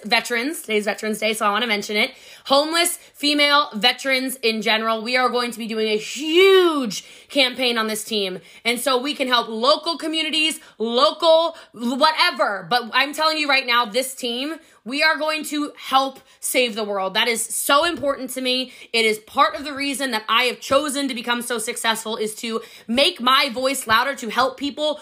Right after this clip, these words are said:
whose voices are not yet loud. So I say that to you because we are going to bless people this holiday season on a huge, huge, huge level, and every single one of you is gonna be part of it. So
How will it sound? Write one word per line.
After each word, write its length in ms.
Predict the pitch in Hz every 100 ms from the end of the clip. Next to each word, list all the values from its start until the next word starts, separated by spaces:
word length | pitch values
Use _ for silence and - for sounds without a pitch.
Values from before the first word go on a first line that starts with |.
| -
whose 180 | - 254
voices 320 | 226 254 247
are 100 | 233
not 240 | 220 214 214
yet 180 | 208 202
loud. 300 | 190 - - _ _ _ -
So 300 | - 302 277
I 120 | 269 277
say 320 | - 285 311
that 220 | 330 320
to 120 | 330
you 180 | 285 330
because 280 | 262 285 220
we 180 | 208 285
are 100 | 254
going 440 | 180 240 254 269
to 140 | - 247
bless 340 | 214 220 -
people 280 | - 254 254
this 160 | 247 247
holiday 340 | 262 262 262
season 520 | 262 285 254 285 294 - - -
on 140 | 240
a 100 | 233
huge, 720 | 220 - 277 294 269 233 - - -
huge, 640 | - 277 269 240 220 - -
huge 380 | - 247 247 220
level, 260 | 226 220 240
and 80 | 233
every 200 | 233 247
single 280 | 277 254
one 140 | 226 220
of 80 | 208
you 100 | 202
is 100 | 196
gonna 140 | 196
be 80 | 190
part 200 | 190 202
of 60 |
it. 160 | 196 -
So 300 | - 226